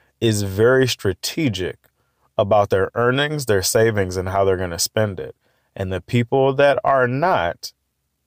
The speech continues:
in that same position financially wanna give advice. I, I, I'm kinda bothered by that.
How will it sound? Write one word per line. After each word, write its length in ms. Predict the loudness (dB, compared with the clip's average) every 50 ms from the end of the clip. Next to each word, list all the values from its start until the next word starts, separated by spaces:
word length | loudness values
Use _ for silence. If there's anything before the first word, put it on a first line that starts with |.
| _ _ _ _ -4
in 180 | -2 0 2
that 180 | 2 2 2 2
same 240 | 2 2 2 2 2
position 520 | 2 0 2 2 2 2 2 0 -4 -4
financially 840 | -2 -2 -2 -2 0 -2 -2 -4 -4 -2 -2 -2 -2 -2 -4 -6 -12 _ _ _ _ _ _ _ _ _ _ _ _ _ _ _ _ _ _
wanna 380 | -12 -4 -2 0 2 2 0 0
give 200 | 0 0 0 2
advice. 640 | 0 0 2 2 0 0 0 -4 -8 -12 -12 -12 -14 _ _ _ _ _ _ _ _ _ _ _ _ _ _ _ _ _ -4
I, 160 | -2 0 0 2
I, 260 | 2 2 2 2 0 0 -2 -10 _ _ _ _ _ _ _ _ _ _ _ _ _ _ _ _ _ _ _ _ _ _ _
I'm 140 | -4 -4 -2
kinda 260 | 0 -2 0 0 0
bothered 540 | 0 0 0 0 2 2 4 4 4 2 2
by 200 | 0 -2 -2 -2 -4
that. 320 | -6 -8 -10 -10 -12 _